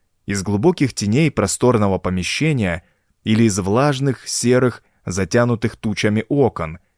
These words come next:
вдруг ставших проходами в другие миры. Раздумывать было некогда. Ему пришлось биться с этими исчадиями потусторонней бездны.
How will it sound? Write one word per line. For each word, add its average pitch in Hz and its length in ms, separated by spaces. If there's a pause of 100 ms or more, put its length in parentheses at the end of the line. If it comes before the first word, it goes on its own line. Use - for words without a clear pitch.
(140)
вдруг 90 340
ставших - 480
проходами 104 580
в 95 80
другие 92 420
миры. 107 480 (720)
Раздумывать 160 720
было 156 220
некогда. 92 560 (440)
Ему 101 260
пришлось 123 400
биться 139 380
с - 80
этими 120 320
исчадиями 123 580
потусторонней 107 720
бездны. 104 600